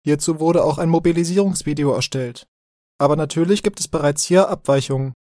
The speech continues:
So wurde die Kundgebung in Dresden beispielsweise gleich ganz verboten und in Erfurt stand der Thüringer Landtag bislang nicht mal zur Diskussion.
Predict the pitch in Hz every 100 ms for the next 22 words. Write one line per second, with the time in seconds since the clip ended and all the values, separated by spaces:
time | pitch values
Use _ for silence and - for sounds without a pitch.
0 | - 151 156 175 160 147 180 175 180 165
1 | 143 160 196 208 196 185 190 - 175 170
2 | 165 135 - 170 - 208 208 214 208 208
3 | - _ _ 147 147 170 196 214 214 175
4 | 156 147 185 170 135 147 185 190 190 -
5 | 143 160 185 185 - 165 170 165 - 160
6 | 143 143 135